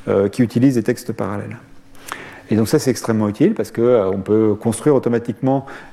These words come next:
des, euh, des dictionnaires bilingues, on peut faire plein d'autres choses. Et ce qui est remarquable,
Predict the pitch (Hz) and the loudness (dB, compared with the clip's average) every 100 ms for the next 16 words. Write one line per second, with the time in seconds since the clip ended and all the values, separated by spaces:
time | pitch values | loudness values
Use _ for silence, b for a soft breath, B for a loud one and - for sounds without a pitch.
0 | - 110 120 123 113 101 98 95 104 107 | -8 0 4 6 4 4 2 -2 -2 -2
1 | 113 104 104 98 101 151 131 98 104 - | -2 -2 0 0 2 2 0 0 -4 0
2 | 151 139 - 117 180 196 - B B 139 | 2 2 0 0 2 2 -2 B B 0
3 | 147 139 - 165 180 165 - 208 254 | 2 0 0 2 4 0 0 0 2